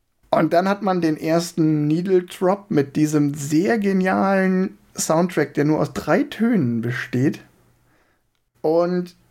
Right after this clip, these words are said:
diesen melancholischen Blick von Floyd, der in dem Kühlwassernebel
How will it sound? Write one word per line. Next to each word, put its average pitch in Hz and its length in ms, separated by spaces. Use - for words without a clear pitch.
diesen 165 300
melancholischen 170 840
Blick 196 260
von 160 260
Floyd, 160 800
der 165 240
in 170 200
dem 160 540
Kühlwassernebel 185 1500